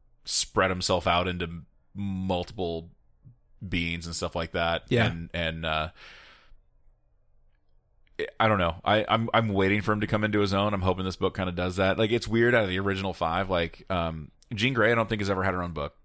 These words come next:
Speaker 1: but there was, like, the Cyclops and Phoenix stories that
Speaker 2: Yeah.
Speaker 1: were their own, like, standalone stories and whatnot.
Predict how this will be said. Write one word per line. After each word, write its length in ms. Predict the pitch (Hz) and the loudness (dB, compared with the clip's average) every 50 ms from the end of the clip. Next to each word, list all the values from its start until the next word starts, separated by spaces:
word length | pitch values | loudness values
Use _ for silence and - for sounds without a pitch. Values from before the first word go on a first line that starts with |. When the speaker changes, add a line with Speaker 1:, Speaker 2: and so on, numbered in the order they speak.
| _ _ - | _ _ -6
Speaker 1:
but 320 | 104 101 98 92 - - | 0 2 2 2 2 2
there 160 | 95 98 95 95 | 2 2 4 4
was, 180 | 95 92 87 | 2 2 2
like, 220 | 92 90 90 - - | 0 -2 -2 0 0
the 200 | 101 92 87 85 | 2 2 2 2
Cyclops 460 | - - 90 92 - 101 90 - - | 2 0 0 2 2 0 0 0 -2
and 100 | 87 82 | -8 -6
Phoenix 540 | - 92 92 87 85 - - - - - - - - _ _ _ _ _ _ _ _ _ _ _ _ _ _ _ _ _ _ _ - 104 110 120 - - | -4 -4 -4 -4 -4 -4 -4 -4 -4 -6 -8 -12 -20 _ _ _ _ _ _ _ _ _ _ _ _ _ _ _ _ _ _ _ -20 -20 -20 -20 -14 -6
stories 520 | - - - - 98 87 82 82 80 82 87 | -4 -2 2 2 2 2 2 0 -2 -2 -2
that 180 | 90 82 - - - | -2 -2 -2 -4 -2
Speaker 2:
Yeah. 200 | - 113 87 107 | 0 2 2 2
Speaker 1:
were 100 | 95 95 | 2 2
their 180 | 87 90 87 85 | 2 2 0 0
own, 320 | 82 82 82 82 85 82 - | 0 -2 -4 -6 -8 -10 -8
like, 160 | - 90 85 | -6 -6 -6
standalone 440 | - - - 90 85 82 82 82 82 | -4 -4 -2 -2 -2 -2 -2 -2 -2
stories 280 | - - 82 80 80 85 | -2 0 0 0 -2 -2
and 100 | 85 82 | -4 -6
whatnot. 360 | 80 80 85 85 82 80 | -6 -4 -2 -2 -4 -4